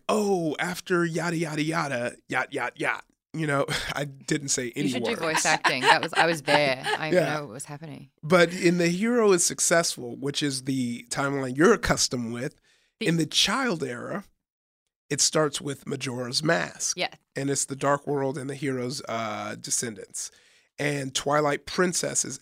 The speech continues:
Speaker 1: after that. And then after that is the Four Swords and Hyrule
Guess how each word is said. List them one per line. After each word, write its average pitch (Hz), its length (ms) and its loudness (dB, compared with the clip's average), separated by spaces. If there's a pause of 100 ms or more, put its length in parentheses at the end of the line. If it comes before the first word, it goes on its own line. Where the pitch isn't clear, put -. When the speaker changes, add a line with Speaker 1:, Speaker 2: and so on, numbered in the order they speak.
Speaker 1:
after 127 360 -10
that. 156 560 -2 (380)
And 139 80 -4
then 143 100 -4
after 139 280 -6
that 143 200 4
is 135 180 -4
the 135 100 -10
Four 135 280 -4
Swords 131 400 -2
and 131 120 -10
Hyrule 123 540 -6